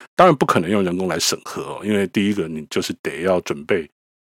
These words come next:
十八亿人，可以，可以一天审核十八亿条新内容的这样的人工量。我相信那个大概，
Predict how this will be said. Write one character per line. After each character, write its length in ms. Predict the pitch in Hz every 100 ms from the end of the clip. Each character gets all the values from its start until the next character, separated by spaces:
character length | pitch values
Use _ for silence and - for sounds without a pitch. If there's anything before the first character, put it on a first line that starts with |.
| _ -
十 140 | 107
八 220 | 120 113
亿 260 | 120 107 90
人， 200 | 80 87
可 100 | 117
以， 140 | 87
可 160 | - 107
以 100 | -
一 40 | 131
天 260 | - 123
审 140 | - 85
核 100 | 87
十 140 | -
八 180 | 98 101
亿 120 | 101
条 260 | 92 85 90
新 180 | 104
内 120 | 101 98
容 120 | 80
的 80 | 82
这 80 |
样 80 | 92
的 80 | 85
人 140 | 80
工 220 | 85 87 90
量。 200 | 80 78 78 85
我 160 | 87 95
相 200 | 117 110
信 120 | 113
那 100 | 104
个 80 | 92
大 100 | 98
概， 240 | 95 87